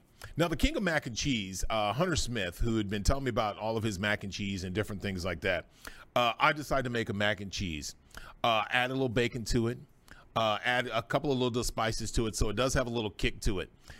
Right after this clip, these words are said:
Now, the thing I thought was interesting was Brandy added barbecue sauce to the mac and cheese. And I was thinking, "Wait a minute.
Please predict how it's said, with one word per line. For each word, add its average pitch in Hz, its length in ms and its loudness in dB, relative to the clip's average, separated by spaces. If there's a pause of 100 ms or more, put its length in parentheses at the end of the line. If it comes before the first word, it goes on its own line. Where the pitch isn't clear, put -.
(140)
Now, 139 140 4
the 131 100 -2
thing 262 200 0
I 175 80 2
thought 127 240 0
was 110 200 -2
interesting 131 560 0
was 98 420 2 (1400)
Brandy 175 540 -2
added 131 360 2
barbecue 160 500 0
sauce 135 520 0 (180)
to - 100 2
the 202 60 -2
mac 214 260 0
and 240 120 -6
cheese. 349 480 2 (760)
And 208 120 2
I 302 80 2
was 311 140 -2
thinking, 180 280 -4 (140)
"Wait 339 280 2
a 320 40 0
minute. 123 300 0